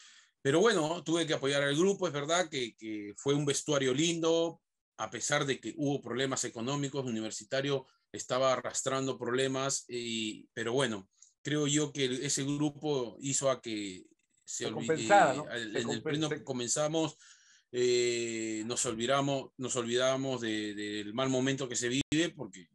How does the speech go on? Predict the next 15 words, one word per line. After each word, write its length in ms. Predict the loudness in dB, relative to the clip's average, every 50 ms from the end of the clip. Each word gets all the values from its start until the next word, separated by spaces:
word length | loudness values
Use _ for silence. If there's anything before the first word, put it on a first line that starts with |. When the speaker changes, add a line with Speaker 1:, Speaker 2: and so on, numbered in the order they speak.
| _ _ _
Speaker 1:
bueno, 380 | -20 -18 -16 -16 -16 -18 -20 _ _ _ _
sabíamos 560 | -12 -8 -6 -4 -2 0 0 0 -2 -4 -6 -8
que 960 | -6 -4 -2 -2 -2 -2 -4 -6 -10 -12 -14 -16 -16 -16 -18 -20 -20 -20 -20 -20 -20 _
conseguir 440 | -4 -2 -2 0 0 2 2 4 4
un 100 | 6 6
objetivo 600 | 4 4 2 0 0 0 -2 -2 0 0 0 0
o 80 | 0 -2
lograr 300 | -2 0 0 0 2 2
el 100 | 2 0
objetivo 580 | 0 -2 -4 -4 -4 -4 -2 -2 -2 0 0
e-, 240 | 0 0 -2 -2 -6 -6
iba 160 | -2 0 0
a 40 | 0
abrir 160 | 0 0 -2
más 140 | -2 -4